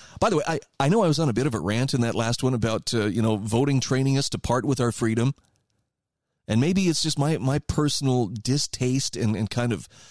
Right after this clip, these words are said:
uh, disgust with politicians in general. I'm much more of the attitude that, you know what, you are better off solving as many of your problems as you can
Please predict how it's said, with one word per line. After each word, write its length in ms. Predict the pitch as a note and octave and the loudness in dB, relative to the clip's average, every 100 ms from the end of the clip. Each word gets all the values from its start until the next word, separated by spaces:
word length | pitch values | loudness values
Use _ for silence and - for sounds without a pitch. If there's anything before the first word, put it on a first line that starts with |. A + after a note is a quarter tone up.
| - - | -18 -6
uh, 140 | D2 | -6
disgust 760 | A2+ A2+ - - A#2+ D3+ - - _ _ _ _ | -4 -4 -2 -2 -2 -2 -6 -10 _ _ _ _
with 200 | A#2 - | -2 0
politicians 680 | - C3 C3+ C#3 B2 C3+ B2 | -2 0 0 0 0 0 0
in 200 | B2+ B2 | 2 2
general. 480 | A#2 A2 A2+ D3 - _ _ _ _ _ _ _ _ _ _ _ _ _ _ _ | 2 0 0 0 -2 _ _ _ _ _ _ _ _ _ _ _ _ _ _ _
I'm 140 | B2 | 0
much 240 | C3+ C#3+ D3 | 2 2 2
more 160 | C#3+ | 2
of 60 | B2+ | 2
the 140 | A#2 | 2
attitude 560 | A#2 B2 A2+ - B2 A2+ | 2 0 -2 0 0 2
that, 160 | G2+ F#2 | -2 0
you 100 | A2 | 2
know 120 | A#2 | 2
what, 260 | A#2 A2 | 2 0
you 140 | A2+ D#3+ | 2 2
are 80 | C3 | 2
better 280 | A#2+ B2+ | 0 2
off 160 | B2 A#2+ | 2 0
solving 380 | - A2 A2+ A2 | 0 0 2 0
as 140 | D2 | 0
many 180 | G#2+ B2 | 0 0
of 80 | B2+ | 0
your 100 | C3 | 0
problems 460 | C#3 B2 B2+ B2+ | 0 0 0 -2
as 120 | A2+ G2 | -2 -2
you 100 | G2 | -2
can 280 | A2+ G#2+ | -2 -2